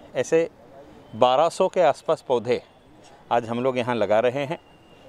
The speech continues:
जिसमें तुलसी से साथ साथ यहाँ आप कल्पना कीजिए कि परिजात के पेड़ भी होंगे जो खुशबू देने वाले फूल देंगे, औषधियों के पेड़ भी होंगे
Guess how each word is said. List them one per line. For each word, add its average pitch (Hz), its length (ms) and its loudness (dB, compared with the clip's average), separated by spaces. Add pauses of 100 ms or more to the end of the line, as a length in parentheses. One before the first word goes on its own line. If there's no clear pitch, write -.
(140)
जिसमें 139 300 -4
तुलसी 143 420 -2
से 170 220 0
साथ 123 300 -2
साथ 135 340 -2 (580)
यहाँ 131 560 0 (220)
आप - 100 -10
कल्पना 139 400 -4
कीजिए 143 280 -8
कि 147 100 -8
परिजात 127 480 0
के 156 120 -4
पेड़ 139 240 -2
भी 143 120 -4
होंगे 147 240 -2 (560)
जो 139 80 0
खुशबू 135 340 0
देने 135 220 0
वाले 135 200 2
फूल 131 280 -2
देंगे, 135 280 0 (280)
औषधियों 127 540 0
के 156 100 0
पेड़ 135 220 0
भी 131 120 -4
होंगे 92 260 -2